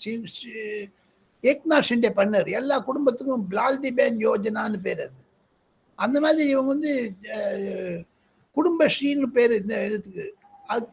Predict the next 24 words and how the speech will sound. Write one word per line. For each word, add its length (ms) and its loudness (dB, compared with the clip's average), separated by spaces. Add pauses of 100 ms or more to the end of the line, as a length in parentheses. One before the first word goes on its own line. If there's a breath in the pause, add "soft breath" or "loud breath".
(100)
பண்ணினாங்க. 500 0 (680)
ஒரு 400 2
கோடியே 580 4
எழுபத்தஞ்சு 680 -2
லட்சம் 420 0
பேருக்கு 360 0
கொடுத்துருக்காங்க. 640 -6
That 220 -4
means 280 -6
one 340 2
fourth 240 -2
of 120 4
பீகார் 480 0
பெண்மணிக்கு 600 0
கிடைச்சது. 440 -10 (680)
ஏழை 360 6
எளிய 300 2
பெண்மணிகளுக்கு. 640 -4 (640 loud breath)
அந்த 280 2
ஊர்ல 260 2
எல்லாம் 520 4
வீரமணி 400 2
நான் 200 -2
பார்த்திருக்கேன். 720 -2